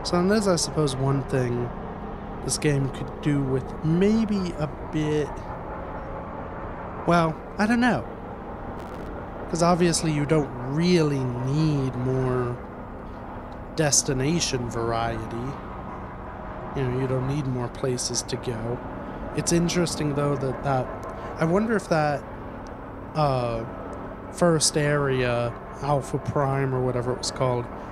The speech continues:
I bet you that's where the demo took place. So they had a bunch more stuff so that you could, you know, basically fly around the demo area.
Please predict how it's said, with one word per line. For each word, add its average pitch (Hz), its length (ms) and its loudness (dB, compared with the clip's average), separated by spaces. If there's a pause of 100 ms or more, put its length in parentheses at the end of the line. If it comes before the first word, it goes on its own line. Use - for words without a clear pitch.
(400)
I 156 140 6
bet 160 440 2
you 165 100 6
that's 139 500 4
where 139 360 4
the 123 580 -2 (280)
demo 147 260 4
took 170 360 0
place. 214 600 2 (920)
So 160 260 6
they 135 140 2
had 147 400 4
a 135 40 2
bunch 143 360 0
more 127 180 -2
stuff 143 600 2
so 143 240 4
that 131 180 -2
you 139 180 0
could, 127 180 -2 (580)
you 147 80 0
know, 117 160 -2 (420)
basically 156 400 2
fly 143 480 2
around 131 540 2
the - 100 -6
demo 127 460 0
area. 110 560 -4